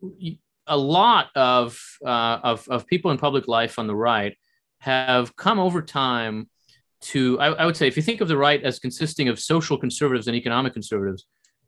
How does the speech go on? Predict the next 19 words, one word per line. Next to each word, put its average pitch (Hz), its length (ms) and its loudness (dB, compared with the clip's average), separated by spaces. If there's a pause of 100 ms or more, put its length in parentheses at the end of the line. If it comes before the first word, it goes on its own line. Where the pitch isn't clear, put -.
(400)
each 247 140 -2
of 175 100 0
those 147 380 4
has 127 100 -2 (120)
become 160 280 0 (180)
much - 200 -2
more 147 300 4
like 123 160 2
the 107 180 0
other 98 180 -6 (200)
over 110 180 -4
the 110 180 0
last 110 180 0
twenty 107 240 -4 (100)
years. 92 380 -8
And 131 100 -4
it's - 160 -8
not 233 180 0 (240)
just 202 380 0